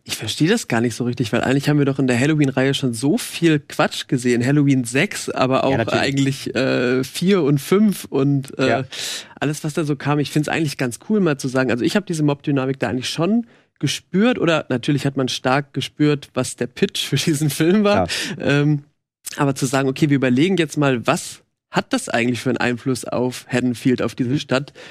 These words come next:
Speaker 1: Es kann ja nicht sein, dass alle immer resetten einmal im Jahr und sagen, „Ach, jetzt ist er ja schon wieder da, <laughs> Michael Myers.“ War ja schon immer so ein bisschen komisch, dass niemand auf die Idee kommt, da sich zu organisieren oder so. Ähm, natürlich ist es politisch sehr, äh, durchsichtig jetzt zu lesen, was uns das sagen soll.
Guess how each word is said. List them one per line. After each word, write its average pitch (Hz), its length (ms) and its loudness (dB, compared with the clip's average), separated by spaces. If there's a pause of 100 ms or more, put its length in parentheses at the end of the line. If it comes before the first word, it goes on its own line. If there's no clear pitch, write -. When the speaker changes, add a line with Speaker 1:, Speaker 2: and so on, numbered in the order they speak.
(180)
Speaker 1:
Es - 100 -8
kann 170 160 0
ja 202 80 2
nicht 156 160 0
sein, 190 180 0
dass 151 140 0
alle 143 200 2
immer 139 200 2
resetten 131 480 0
einmal 131 300 2
im 135 80 2
Jahr 127 160 2
und 135 80 2
sagen, 135 180 0
„Ach, - 140 -2
jetzt 123 180 -4
ist 139 100 -4
er 147 80 0
ja 139 40 0
schon 139 200 0
wieder 165 220 2
da, 127 160 2
<laughs> - 80 0
Michael 160 380 0
Myers.“ 143 340 -2 (320)
War 131 100 2
ja 170 100 0
schon - 180 -2
immer 233 180 2
so 196 60 2
ein 196 80 0
bisschen 185 240 -4
komisch, 247 340 2
dass 147 160 0
niemand 147 240 2
auf 120 160 -2
die 139 140 0
Idee 139 180 0
kommt, 143 380 0 (640)
da 127 160 -2
sich 131 160 -4
zu - 120 -6
organisieren 127 760 2
oder 120 240 0
so. 135 220 -2 (500)
Ähm, 127 400 2 (260)
natürlich 156 640 2
ist 131 120 -2
es 131 100 -10
politisch 147 460 -2
sehr, 123 380 0
äh, 120 80 -4
durchsichtig 156 720 -2
jetzt 165 280 -4
zu 147 100 0
lesen, 135 360 2
was 127 160 -4
uns 113 100 -6
das 113 140 -6
sagen 143 280 0
soll. 175 240 2